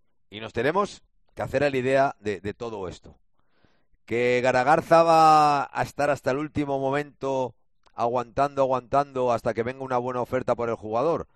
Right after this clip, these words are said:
Yo les digo, porque hoy salía en, en La Voz de Almería, que el Almería quería otra vez, insistiendo en el tema Montes, una cesión.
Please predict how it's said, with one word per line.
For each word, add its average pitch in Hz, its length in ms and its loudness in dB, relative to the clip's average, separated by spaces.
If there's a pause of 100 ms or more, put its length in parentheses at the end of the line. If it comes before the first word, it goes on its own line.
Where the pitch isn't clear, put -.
(880)
Yo 143 140 -4
les 147 160 -2
digo, 95 360 -8 (460)
porque 98 280 -10
hoy 127 200 -4
salía 123 560 0
en, 104 360 -12
en 104 180 -12
La 101 80 -2
Voz 123 140 -6
de 127 60 0
Almería, 127 480 -2
que 110 320 -4 (480)
el 110 200 -8
Almería 131 440 -2
quería 139 580 2 (300)
otra 107 320 -6
vez, 139 180 -2
insistiendo 131 600 -6
en 131 60 -4
el 120 80 -6
tema 117 220 -4
Montes, 151 480 -6
una 127 220 -10
cesión. 87 440 -14